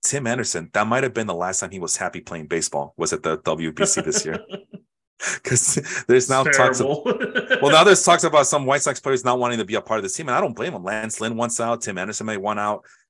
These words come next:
Speaker 1: um, and who knows who else wants to
Speaker 2: Is
Speaker 1: get the
Speaker 2: that
Speaker 1: hell out of
Speaker 2: why,
Speaker 1: Dodge.
Speaker 2: is that why, uh, Lance Lynn's finally pitching well? <laughs> He's like,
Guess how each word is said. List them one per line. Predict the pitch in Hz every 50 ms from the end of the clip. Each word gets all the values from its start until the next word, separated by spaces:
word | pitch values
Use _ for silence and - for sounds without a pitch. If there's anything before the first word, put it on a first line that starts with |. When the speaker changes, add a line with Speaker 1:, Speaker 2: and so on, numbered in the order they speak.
| _ _ _
Speaker 1:
um, | - 85 82 82 82 82 - -
and | - 87 85
who | - 127 123
knows | 110 120 135 - - -
who | 95 85
else | 82 82 -
wants | 85 80 78 - -
to | 87 - -
Speaker 2:
Is | -
Speaker 1:
get | - 90
the | -
Speaker 2:
that | - -
Speaker 1:
hell | - 85 82
out | - 76
of | 147 -
Speaker 2:
why, | 80
Speaker 1:
Dodge. | - - 131
Speaker 2:
is | 131 131 - -
that | 127 127 123 107
why, | 120 123 123 127 127 127
uh, | 123 120 120 117 117 113 113 113 104 - - _ _ -
Lance | 117 117 120 123 120 117 -
Lynn's | 127 117 113
finally | - - 120 113 117 117 113
pitching | 117 - - - - 120 107
well? | 107 107 107 110 117 120 120 - _ _ _ _ _ _ _
<laughs> | 175 165 - -
He's | 190 - - -
like, | 175 160 - - -